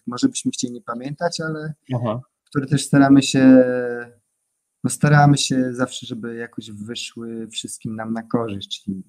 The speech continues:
Speaker 1: czyli, czyli z tym rozmawiamy, jeżeli są jakieś trudne sytuacje i staramy się, żeby to wspólnie wypracować jakieś rozwiązanie. Nie karać, znaczy karać, standardowo karać oczywiście i, i tymi kartkami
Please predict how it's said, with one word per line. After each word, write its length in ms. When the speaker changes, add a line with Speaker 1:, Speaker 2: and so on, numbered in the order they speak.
Speaker 1:
czyli, 280
czyli 280
z 80
tym 120
rozmawiamy, 880
jeżeli 280
są 120
jakieś 200
trudne 280
sytuacje 680
i 40
staramy 360
się, 160
żeby 180
to 160
wspólnie 500
wypracować 600
jakieś 280
rozwiązanie. 760
Nie 280
karać, 540
znaczy 260
karać, 440
standardowo 600
karać 380
oczywiście 540
i, 260
i 40
tymi 260
kartkami 540